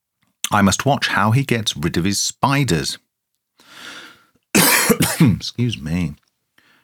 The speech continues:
He has evidently some deep problem in his mind, for he keeps a little notebook in which he is always jotting down something. Whole pages of it are filled with masses of figures,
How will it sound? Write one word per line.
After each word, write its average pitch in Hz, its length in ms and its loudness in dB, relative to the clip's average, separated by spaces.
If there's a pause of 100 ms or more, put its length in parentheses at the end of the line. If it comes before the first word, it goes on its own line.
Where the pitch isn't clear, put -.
(600)
He 160 100 2
has 165 160 8
evidently 113 500 6
some 104 280 4
deep 113 260 0
problem 90 420 2
in 80 80 2
his 82 200 0
mind, 87 560 4 (440)
for - 140 -4
he 160 140 0
keeps 175 340 -2
a 139 60 0
little 135 260 0
notebook 151 640 0
in 73 140 -2
which 71 220 -6
he 80 80 -4
is 82 120 -4
always 92 300 -2
jotting 87 360 -2
down 76 280 -2
something. 120 420 -2
Whole 127 340 -2
pages 151 520 0
of 73 160 -4
it 57 100 -6
are 71 80 -4
filled 107 380 0
with 92 140 0
masses 110 500 -2
of 107 100 -2
figures, 85 500 -4